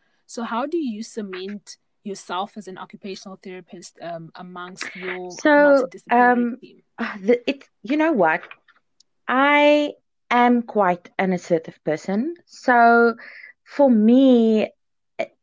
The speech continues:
Speaker 2: I have always felt comfortable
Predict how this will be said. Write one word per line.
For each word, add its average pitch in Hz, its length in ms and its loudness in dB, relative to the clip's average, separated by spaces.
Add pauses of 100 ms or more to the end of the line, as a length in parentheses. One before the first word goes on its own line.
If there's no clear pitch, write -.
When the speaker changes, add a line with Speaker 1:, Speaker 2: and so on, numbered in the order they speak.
(260)
Speaker 2:
I 254 260 2
have 226 520 0
always 208 600 2
felt 190 340 -2
comfortable 208 720 -4